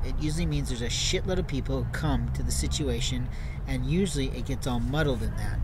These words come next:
But the truth is that a three-alarm fire also has a different meaning amongst men. And generally speaking, that means that that girl is so hot that it takes a lot of firemen to cool her off.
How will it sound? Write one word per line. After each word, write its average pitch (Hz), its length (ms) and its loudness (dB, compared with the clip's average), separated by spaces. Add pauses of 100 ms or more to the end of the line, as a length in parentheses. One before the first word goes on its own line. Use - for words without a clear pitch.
(120)
But 123 140 0
the 117 80 2
truth - 440 0
is 123 240 2 (340)
that 139 120 4
a 139 40 2
three-alarm 170 540 2
fire 147 480 0
also 151 280 0
has 139 200 0
a 131 80 0
different 139 400 0
meaning 139 300 0
amongst 127 420 0
men. 117 220 -2 (560)
And 135 140 -2
generally 208 340 2
speaking, 190 600 0
that 135 280 0
means 143 220 0
that 127 180 0
that 127 300 0
girl 151 260 2
is - 160 -2
so 185 400 2
hot 170 500 0
that 131 120 0
it 123 120 -2
takes 127 280 2
a 131 40 2
lot 131 240 2
of 143 80 2
firemen 135 520 2
to 113 260 -2
cool 135 220 2
her 120 160 0
off. 120 420 0